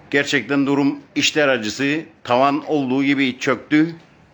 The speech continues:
Üretilmiş dünya kadar fişeğim, ham maddem ziyan oldu. Arabanın durumunu bilmiyorum.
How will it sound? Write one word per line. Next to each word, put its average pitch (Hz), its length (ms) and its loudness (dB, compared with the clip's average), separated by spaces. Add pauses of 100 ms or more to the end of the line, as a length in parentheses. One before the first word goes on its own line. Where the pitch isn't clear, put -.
(480)
Üretilmiş 139 600 2
dünya 143 340 2
kadar 131 240 0 (880)
fişeğim, 147 640 2 (160)
ham 151 160 0
maddem 151 520 0 (540)
ziyan 139 360 2
oldu. 160 420 0 (2500)
Arabanın 147 640 2
durumunu 139 480 2
bilmiyorum. 156 580 4